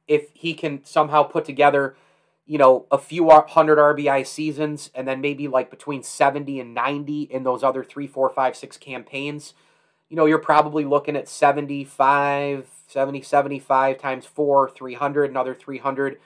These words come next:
off the hundred R B I seasons, maybe six hundred, and, and, and we'll, we'll go a little high end, six fifty-ish,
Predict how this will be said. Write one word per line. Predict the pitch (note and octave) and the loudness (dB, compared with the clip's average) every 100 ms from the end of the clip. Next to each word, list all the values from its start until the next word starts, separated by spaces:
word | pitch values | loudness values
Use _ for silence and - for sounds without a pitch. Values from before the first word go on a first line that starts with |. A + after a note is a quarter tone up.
| _ _ _ - | _ _ _ 2
off | C3 - | 2 2
the | B2 | -4
hundred | C#3 C3+ | -2 0
R | C3 | 2
B | B2+ B2+ | 0 0
I | C3 | -2
seasons, | B2+ C#3 C#3 B2+ C3 | -2 -10 -12 -12 -14
maybe | B2+ A#2 | -14 -14
six | G#2+ - D#3 - | -16 -12 -10 0
hundred, | D3 D3 D3 | 0 0 -4
and, | C3+ B2+ | -4 -12
and, | B2+ A#2+ | -20 -20
and | B2+ B2 | -20 -16
we'll, | B2+ | -14
we'll | A#2+ C#3 | -8 0
go | C3+ B2 | 2 0
a | |
little | B2+ B2 | -2 -4
high | - B2 B2+ | -4 -4 -4
end, | B2 A#2 | -6 -12
six | - - | -16 -16
fifty-ish, | - C#3 C#3 D#3 D#3+ D#3 - | -8 -8 -6 -8 -8 -10 -18